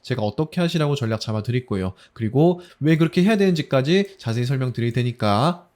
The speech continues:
애매하게 대응하지 마시고 시장 방향성에 따라서 올바른 그런 대응하시길 바라겠습니다.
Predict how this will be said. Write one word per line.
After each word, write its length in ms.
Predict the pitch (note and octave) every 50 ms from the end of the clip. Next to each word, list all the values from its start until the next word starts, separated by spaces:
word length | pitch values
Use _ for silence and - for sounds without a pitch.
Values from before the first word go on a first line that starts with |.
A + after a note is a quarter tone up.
| _ _ _
애매하게 440 | - C#3 D#3+ G3 G#3 G#3+ G3+ G#3 -
대응하지 360 | - C#3 C#3+ C#3+ C#3 C3+ C#3
마시고 520 | A2 F#2 F#2+ - - B2 G#2+ G2 F2+ - _ _
시장 260 | - - - F3 D#3+ D3+
방향성에 420 | - A2+ A2 A#2 - B2 B2 A#2
따라서 600 | - A2 G#2+ G#2 G2 - C#3+ E3 F#3 F#3+ F#3 - _ _ -
올바른 440 | A#2+ B2 B2 C3 C#3+ C3+ A#2+ E2 - - _
그런 240 | - - A#2 A#2+ A#2+
대응하시길 540 | G#2+ A2+ A2+ A#2+ B2 A#2 - G#2+ G#2+ A2 G2+
바라겠습니다. 840 | - A2 G#2+ A#2 A#2 A2+ - - A#2 G#2+ G2+ F#2+ F#2+ F#2 F#2+ -